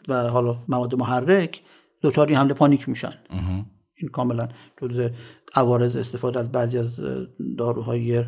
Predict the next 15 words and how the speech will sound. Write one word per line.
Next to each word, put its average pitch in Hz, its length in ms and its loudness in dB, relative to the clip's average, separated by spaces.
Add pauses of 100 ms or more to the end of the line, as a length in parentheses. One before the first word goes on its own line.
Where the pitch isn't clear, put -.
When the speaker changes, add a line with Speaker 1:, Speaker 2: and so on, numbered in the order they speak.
Speaker 1:
روانگردان 117 680 0
و 120 40 2
محرک 117 460 -2
هست. - 300 -12 (140)
Speaker 2:
خب، 143 160 0
حالا 156 200 4
این 202 320 -2 (140)
تنظیمه 131 600 0
فرمودید 147 480 0
اونجا 123 220 -4
به 110 120 -2
هم 90 180 -4
می‌خوره، 76 340 -12 (440)
این 220 260 -2 (200)
چه - 160 0